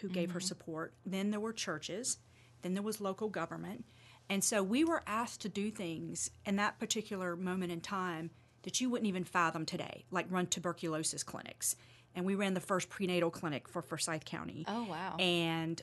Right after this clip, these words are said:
Speaker 1: we were the largest foster care facility in the state at one time. I mean, just things that just wouldn't even add up today.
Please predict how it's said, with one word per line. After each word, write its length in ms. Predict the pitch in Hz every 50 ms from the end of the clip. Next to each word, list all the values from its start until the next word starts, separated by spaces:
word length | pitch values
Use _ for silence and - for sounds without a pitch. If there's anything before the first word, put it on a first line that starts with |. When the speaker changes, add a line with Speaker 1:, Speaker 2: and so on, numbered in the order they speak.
| - -
Speaker 1:
we 140 | 180 202 202
were 100 | 202 180
the 100 | 185 180
largest 480 | 180 185 180 185 185 175 185 175 -
foster 400 | - - 175 160 - - - 175
care 320 | 170 - - 185 165 165 160
facility 540 | - 175 - - 185 175 165 165 160 160
in 80 | 170 165
the 80 | 160 147
state 340 | - - - 170 160 160
at 140 | - - -
one 120 | 170 156 156
time. 120 | - 214
I 20 |
mean, 160 | 214 220 226 202
just 220 | 277 294 - -
things 220 | - 269 269 240 -
that 100 | 220 202
just 220 | - 214 202 - -
wouldn't 440 | 196 220 214 208 208 196 190 185 -
even 220 | 202 190 175 175 -
add 180 | 151 160 160
up 160 | 160 151 -
today. 320 | - - 143 85 - -